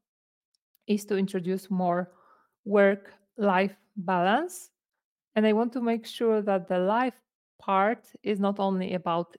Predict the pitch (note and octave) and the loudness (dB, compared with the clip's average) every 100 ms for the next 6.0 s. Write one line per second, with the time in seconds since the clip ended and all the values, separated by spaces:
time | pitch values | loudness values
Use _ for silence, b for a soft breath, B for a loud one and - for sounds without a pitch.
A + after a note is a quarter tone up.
0 | - F#3 F3 - F3 G3 F3+ D#3+ D#3+ F3 | -6 -6 -6 -8 -4 2 2 2 -4 -6
1 | F3+ F#3 G3+ G3+ - F#3 F#3+ F#3+ _ F#3 | -6 -2 -2 -4 -10 -4 -4 -4 _ -6
2 | G3 G3 G3+ G#3+ G#3+ - F3 F3+ F#3 - | -2 0 2 2 0 -4 -4 -4 -6 -12
3 | G3+ - F3 F3 G3+ - F3+ F3 E3+ F3 | -16 -2 0 2 -2 -8 -4 -4 -4 -4
4 | F3 G3 - E3+ E3 D#3+ E3 _ - E3 | -2 -4 -6 -6 -6 -6 -8 _ -6 -6
5 | E3+ F3 E3+ E3+ F#3+ A3 - A#3 A#3+ A#3+ | -4 -8 -4 0 0 0 -6 -6 -4 -8